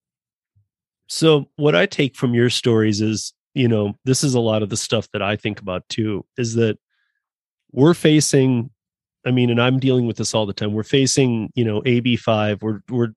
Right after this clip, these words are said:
we're facing a, that type of legislation around the country in many states, even right to work states.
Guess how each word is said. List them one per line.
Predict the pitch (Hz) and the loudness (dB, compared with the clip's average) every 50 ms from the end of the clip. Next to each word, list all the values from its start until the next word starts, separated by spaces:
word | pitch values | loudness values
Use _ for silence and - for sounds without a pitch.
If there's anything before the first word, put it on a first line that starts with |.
| _ _ - | _ _ -6
we're | 123 120 120 117 104 | -2 -2 -2 -2 -2
facing | - - 139 135 135 - - 139 131 123 120 104 - 131 | -2 0 2 2 2 2 0 0 0 0 -2 -4 -6 -8
a, | 123 - _ _ _ - | -10 -10 _ _ _ -8
that | 127 120 120 127 120 - | -2 0 2 2 0 0
type | - 139 127 - | 0 -2 -2 -2
of | 110 - 127 | -6 -4 0
legislation | 123 117 110 110 - - - 135 123 123 120 - - 120 113 107 - - - | 0 0 0 -2 -4 -4 -2 0 0 0 0 -2 -4 -4 -6 -8 -10 -10 -6
around | 131 117 127 123 123 117 | -2 0 2 2 2 0
the | 107 | -2
country | - - - 135 131 127 - - 123 110 104 104 | -6 -4 0 0 0 0 0 -2 -2 -2 -2 -4
in | 110 107 110 113 113 | -4 -4 -4 0 0
many | 120 120 120 117 110 | 0 2 2 0 0
states, | - - - 104 98 98 - - | -2 -2 -4 -4 -6 -6 -2 0
even | 143 147 170 160 | 2 2 4 4
right | 143 139 135 127 - - | 4 2 2 0 -2 -6
to | 135 | -6
work | 117 117 110 107 113 - | -4 -2 -2 -2 -4 -4
states. | - - - 92 92 87 - - | -6 -4 -4 -4 -4 -6 -8 -12